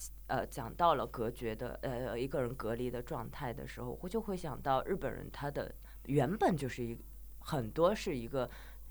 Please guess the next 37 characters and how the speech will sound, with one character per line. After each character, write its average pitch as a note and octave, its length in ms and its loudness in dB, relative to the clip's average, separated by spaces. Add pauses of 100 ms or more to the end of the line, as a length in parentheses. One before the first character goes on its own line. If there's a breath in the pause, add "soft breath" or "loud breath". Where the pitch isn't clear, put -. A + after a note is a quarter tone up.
相 A3 280 4
当 B3+ 220 8
于 D3 100 6
隔 A#2 260 -2
离 A2 140 -2
的 A2+ 120 -4
状 A#2+ 260 -8
态。 - 260 -8 (200)
嗯， C3 240 -2 (260 loud breath)
一 C#3 120 0
个 D3 220 6
人 B2 200 0
的， A#2+ 320 -2
就 B2+ 140 -4
是 - 160 -6
他 - 160 0
们 G#3+ 220 0 (160 loud breath)
非 C4 200 0
常， C3+ 380 -2
好 - 180 -4
像 G3 220 -2
比 D#3+ 160 -2
我 D#3 240 2
们 A#2+ 160 -4
更 G#3 180 0
需 F3+ 200 -4
要 D#3+ 160 2
一 A2+ 160 -4
个， B2 240 -4
一， - 200 -10
一 B2+ 140 -4
个 G3 160 0
人 A#2+ 140 0
的 A2 100 -6
空 B2 240 -6
间， A#2+ 300 -6
对。 B2 180 -4